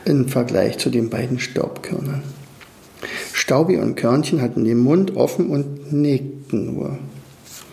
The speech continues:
Igel war gewöhnt, dass Staubkörner bei ihrem ersten Zusammentreffen mit Adlern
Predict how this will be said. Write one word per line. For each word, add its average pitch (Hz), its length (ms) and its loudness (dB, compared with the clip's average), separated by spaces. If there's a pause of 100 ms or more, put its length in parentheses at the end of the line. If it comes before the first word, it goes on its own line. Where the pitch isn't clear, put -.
(280)
Igel 143 500 4
war 123 180 4
gewöhnt, 123 520 2
dass 110 160 2
Staubkörner 127 680 2
bei 117 140 2
ihrem 110 280 2
ersten - 400 2
Zusammentreffen 143 920 2
mit 123 200 2
Adlern 139 580 4